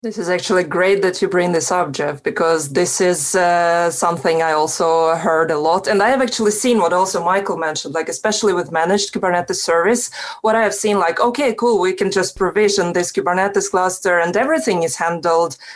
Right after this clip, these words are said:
by the cloud provider. And, uh, what if I have my, I don't run my databases in Kubernetes, so what, what kind of data is there? I maybe just have a bunch of stateless applications, so, uh, I probably don't need to, uh,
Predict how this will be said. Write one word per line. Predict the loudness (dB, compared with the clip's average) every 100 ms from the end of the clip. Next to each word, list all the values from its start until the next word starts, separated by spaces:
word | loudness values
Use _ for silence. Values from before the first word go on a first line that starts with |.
| -6
by | 0 2
the | 2
cloud | 0 0 0 -2
provider. | -2 2 2 2 2
And, | 2 -2 -6 -14 -20 -10 -2
uh, | -2 -2 -6 -2
what | 0
if | 0 0
I | 2 2
have | 2 2 2 2
my, | 2 2 2
I | 2
don't | 2 0
run | 0 0
my | 0
databases | 0 -2 -2 -2 -2 -2 -8
in | -10
Kubernetes, | -6 -2 0 0 -2
so | -4 -4
what, | -2 -2 -4 _
what | -4 -2
kind | 0 -2
of | -2
data | 0 0 0 0
is | 0 -2
there? | -2 2 2 2
I | 0 -2 -6 _ -8
maybe | -2 0 0
just | -2 -2
have | 0
a | 0
bunch | 0 -2 -2
of | -6
stateless | -2 -2 0 0 0
applications, | -2 -4 -6 -4 -4 -6 -10
so, | -6 0 0 0 -4 -16 -16 -8
uh, | -4 -2 0
I | 0
probably | 2 2 0 0 0
don't | 2 0 0
need | 0 0 -2
to, | -2 -2 0 2 4 4 2
uh, | -2